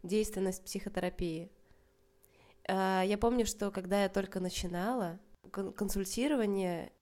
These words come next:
ну, как-то внутренне у меня был какой-то такой моральный стержень, а, я боялась вот в перерывах между консультациями даже как-то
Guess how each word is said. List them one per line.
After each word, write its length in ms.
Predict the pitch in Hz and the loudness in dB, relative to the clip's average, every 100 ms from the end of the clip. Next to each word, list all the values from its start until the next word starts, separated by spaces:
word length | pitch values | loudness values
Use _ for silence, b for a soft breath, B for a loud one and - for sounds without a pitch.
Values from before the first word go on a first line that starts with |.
| - B | -16 B
ну, 100 | 190 | -2
как-то 240 | 190 - | -2 -2
внутренне 480 | 185 240 269 208 202 | -2 0 0 0 2
у 40 | |
меня 160 | 190 190 | 2 0
был 120 | 185 | -2
какой-то 360 | 185 185 202 190 | -4 -4 -2 -2
такой 200 | 185 190 | -2 0
моральный 440 | 190 190 202 190 | 2 2 2 0
стержень, 580 | 190 - 247 254 208 190 B B B B | -2 0 2 2 -2 -4 B B B B
а, 240 | 180 185 180 | -4 -2 0
я 160 | 196 | 0
боялась 560 | 185 185 208 240 208 - | 2 2 2 2 0 -2
вот 200 | 185 - - | -4 -6 -18
в 120 | - | -4
перерывах 600 | 208 196 202 240 208 196 | 0 2 4 4 2 2
между 500 | 208 190 190 180 185 B B | 2 2 0 0 -2 B B
консультациями 1080 | - 190 190 190 240 330 - 233 190 185 180 - B B | -2 0 0 2 2 2 0 0 0 0 -2 -8 B B
даже 280 | 180 214 202 | 0 2 2
как-то 580 | 208 202 - 196 185 | 0 -2 -2 0 0